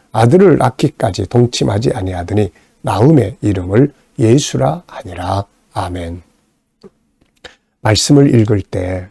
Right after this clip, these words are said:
이렇게 생각을 깊이 해서 읽으시면 더 많은 걸 깨닫게 돼요. 또 중요한 이 내용을 읽으시면서 중요한 단어들만 쭉쭉 골라놓고 그 단어만 또 묵상을 해도 더 깊은 은혜를 경험할 수 있습니다.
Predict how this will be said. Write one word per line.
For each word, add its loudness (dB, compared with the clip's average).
이렇게 -8
생각을 -2
깊이 -4
해서 -2
읽으시면 -4
더 2
많은 -6
걸 -10
깨닫게 -8
돼요. -12
또 2
중요한 4
이 6
내용을 6
읽으시면서 -4
중요한 2
단어들만 2
쭉쭉 -12
골라놓고 -2
그 -2
단어만 2
또 -2
묵상을 -6
해도 -2
더 -2
깊은 -2
은혜를 -4
경험할 -10
수 -8
있습니다. -8